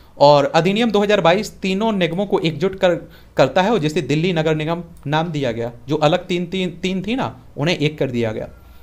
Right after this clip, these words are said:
अधिनियम दो हज़ार बाईस निम्नलिखित प्रमुख मामलों में फैसला सुनाने का अधिकार दिल्ली सरकार के, से हस्तांतरित कर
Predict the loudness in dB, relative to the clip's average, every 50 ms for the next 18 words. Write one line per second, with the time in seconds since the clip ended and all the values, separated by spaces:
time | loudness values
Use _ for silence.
0 | -20 -20 -20 -8 0 2 2 4 4 4 2 2 2 2 2 2 4 4 4 4
1 | 4 2 2 0 -2 -4 -4 -2 -2 -2 -2 -2 -2 -2 -2 -2 -2 -2 -2 -4
2 | -2 0 0 0 2 0 0 -2 -2 -2 0 0 0 0 0 -2 -2 -2 -2 -2
3 | -2 -2 -2 -2 -2 -2 -2 0 0 -2 0 0 -2 -2 -2 -2 -2 -4 -2 -2
4 | -2 -2 -2 -4 -6 -6 -6 -6 -6 -6 -4 -4 -4 -2 -2 -2 -2 -2 -2 -4
5 | -8 -8 -4 -2 -2 -2